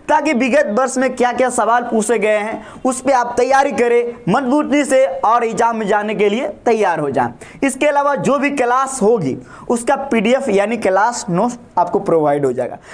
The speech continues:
देखिए यहाँ पे चीज़ें ये हैं कि class हो रहा है ना, तो आप तो एक रफ कॉपी लेके ही बैठेंगे, वहाँ पे बनाएंगे, मेहनत करेंगे ताकि आप में और निखार आएगा और समझ भी आएगा और याद करने में आसानी होगी।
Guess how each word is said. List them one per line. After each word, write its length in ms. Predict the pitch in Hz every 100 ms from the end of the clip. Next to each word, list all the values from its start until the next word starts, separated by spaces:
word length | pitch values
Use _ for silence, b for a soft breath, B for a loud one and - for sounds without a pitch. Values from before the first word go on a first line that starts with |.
| B
देखिए 260 | - - 311
यहाँ 240 | 254 302
पे 140 | 330
चीज़ें 300 | 320 285 277 311
ये 180 | 302
हैं 140 | 285 302
कि 100 | 294
class 400 | 254 240 269 262
हो 120 | 262
रहा 180 | 254 190
है 80 | 202
ना, 180 | 285 330
तो 60 | 220
आप 240 | 226 - -
तो 100 | 254
एक 160 | 240 226
रफ 260 | 220 220 _ - b b
कॉपी 200 | 233 240
लेके 240 | 220 208 247
ही 120 | 247
बैठेंगे, 480 | 226 208 214 202 - B -
वहाँ 180 | 233 254
पे 100 | 254
बनाएंगे, 440 | 220 226 240 240
मेहनत 380 | 196 240 277 -
करेंगे 320 | 247 240 240
ताकि 540 | 240 - - 254 220 262
आप 200 | 220 202
में 80 | 254
और 200 | 214 233
निखार 420 | 220 214 - 233
आएगा 300 | 208 180 226
और 180 | 262 240
समझ 300 | 240 269 285 208
भी 140 | 170
आएगा 280 | 143 131 120 B B
और 80 | 196
याद 280 | 220 254 262
करने 200 | 262 254
में 100 | 269
आसानी 320 | 262 254 254 240
होगी। 260 | 160 135